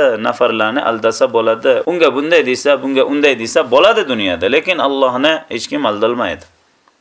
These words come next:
Mana shu narsalarni biz qanday tushunamiz, birodarlar?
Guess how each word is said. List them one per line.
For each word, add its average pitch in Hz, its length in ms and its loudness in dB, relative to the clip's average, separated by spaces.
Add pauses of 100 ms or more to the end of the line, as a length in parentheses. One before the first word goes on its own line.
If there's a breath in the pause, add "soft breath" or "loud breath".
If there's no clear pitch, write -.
(560)
Mana 185 280 4
shu 185 220 -2
narsalarni 151 540 0
biz 160 120 -6
qanday 123 280 0
tushunamiz, 131 440 -4
birodarlar? 127 500 0